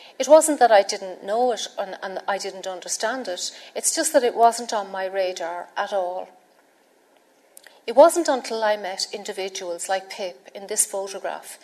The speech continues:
that I began observing them, and I saw how much of the same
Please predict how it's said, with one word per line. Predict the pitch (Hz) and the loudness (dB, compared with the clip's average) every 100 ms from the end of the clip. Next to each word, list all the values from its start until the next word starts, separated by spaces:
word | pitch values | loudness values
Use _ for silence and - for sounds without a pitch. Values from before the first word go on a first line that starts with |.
| - - - | -20 -20 0
that | 233 | 6
I | 233 | 6
began | 233 240 220 208 202 - | 4 2 2 2 -6 -10
observing | 190 - 190 202 196 190 | -4 2 4 4 2 -12
them, | 175 180 - - - - | -14 -16 -20 -20 -18 -6
and | 254 | -2
I | |
saw | 262 285 247 233 | 2 6 6 6
how | 240 | 2
much | 233 233 233 | -4 -4 -6
of | - | -8
the | 214 | -4
same | - 208 202 | -4 -4 -8